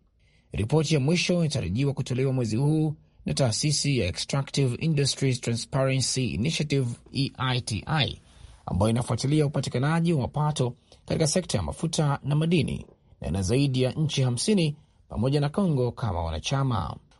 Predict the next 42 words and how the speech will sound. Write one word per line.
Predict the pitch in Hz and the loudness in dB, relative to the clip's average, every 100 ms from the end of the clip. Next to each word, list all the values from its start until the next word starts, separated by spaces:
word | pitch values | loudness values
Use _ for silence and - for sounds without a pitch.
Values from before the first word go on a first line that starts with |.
| - | 0
Waandishi | 151 180 233 | 2 2 0
wa | 220 | 0
habari | 180 170 165 | 0 0 2
wawili | 156 156 147 151 | 2 0 0 0
ambao | - 123 120 127 | -2 -4 -4 -2
kazi | 120 110 | -4 -2
yao | 135 127 135 151 147 120 | -2 -2 -2 -2 -6 -14
imewakasirisha | - 67 85 101 104 104 - 131 147 - | -10 -6 -4 -2 -4 -4 -4 -2 -2 0
maafisa | 139 120 - 135 120 | -2 -2 -2 -4 -2
wa | |
serikali | 120 117 117 127 135 | -4 -4 -4 -2 -2
za | 113 | -2
Russia | 95 143 - 127 | -2 -2 -2 -4
na | |
Ufilipino | 95 - 78 165 147 73 - _ - - - | -4 -6 -6 -2 -2 -4 -10 _ -20 -20 -10
ni | 87 | -6
washindi | 82 - 196 190 | -2 0 2 2
wa | 165 | 2
tuzo | 135 160 139 143 | 0 0 0 0
ya | 143 | 0
amani | 127 135 143 | -2 -2 -2
ya | 135 | -2
Nobeli | 127 101 143 139 127 92 | -2 -2 0 0 -2 -2
ya | |
mwaka | 117 - | -2 -4
huu | 113 131 | -4 -2
elfu | 117 104 | -2 -4
mbili | 127 127 | -2 -2
na | 123 | -2
ishirini | 117 139 | -2 -2
na | 139 | 0
moja, | 160 175 139 - _ _ _ _ | 0 0 -2 -4 _ _ _ _
ikiwa | - 101 131 | -8 -2 0
ni | 127 | 0
heshima | 117 127 123 | 0 -2 -4
kuu | - 185 190 | -2 0 0
kwa | 185 127 | -2 -6
haki | - 139 - 139 | -6 -10 -6 -4
ya | 98 | -4
uhuru | - 165 180 | -4 -2 0
wa | 151 | -2
kujieleza | - 113 92 135 123 107 | -2 -4 0 0 0 -2